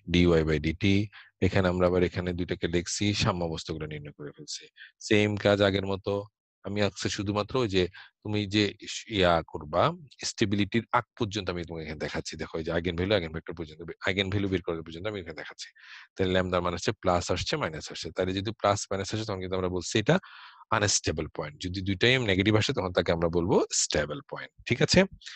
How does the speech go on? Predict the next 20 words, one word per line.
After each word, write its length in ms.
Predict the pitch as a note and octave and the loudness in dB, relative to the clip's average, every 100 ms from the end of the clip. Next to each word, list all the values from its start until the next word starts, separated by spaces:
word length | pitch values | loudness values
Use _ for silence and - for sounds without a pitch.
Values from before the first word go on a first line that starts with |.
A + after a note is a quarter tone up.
| - - - | -14 -10 -4
আজকে 300 | A2 - D3 | -2 2 2
আমরা 180 | C#3 C3 | 4 4
যে 140 | B2+ | 4
কাজগুলা 440 | - G2 G2+ G#2 G2 | 4 2 2 2 4
করেছি, 540 | G2+ F2+ E2+ - G3+ C#4+ | 4 4 4 4 4 0
এটা 280 | G#2+ - G2+ | -2 0 0
তোমরা 320 | - G2 G2 - | -2 -4 -4 -4
আশা 260 | - A#2 C#3 | -2 0 -2
করি 220 | - C3+ | -2 -2
বাসায় 360 | A#2+ F2 - E2+ | -2 -2 -2 -2
দেখবা। 500 | D#2+ D2 D2+ F#2 D3+ - - - - _ | -2 -4 0 2 2 -2 -18 -20 -20 _
এবং 280 | G2 G2 G2 | 0 0 2
বাসায় 300 | F#2+ F#2+ G#2+ | 0 2 0
দেখলে 360 | F#2+ F#2+ A2 A#2+ | 0 -2 0 0
এখানে, 380 | G2+ G2 G#2 G#2+ - | 0 -2 -4 -4 -8
এখানে 280 | - A2+ | -6 -4
যে 140 | G#2 G2 | -4 -4
প্রশ্নগুলা 680 | - F2 - G#2+ G#2 G#2 F2 | -4 -8 -8 -10 -6 -2 0
আছে, 360 | E2+ - D#3+ | -2 -2 -2
সেগুলা 400 | F3+ G2+ F2+ F2+ | -2 -4 0 -2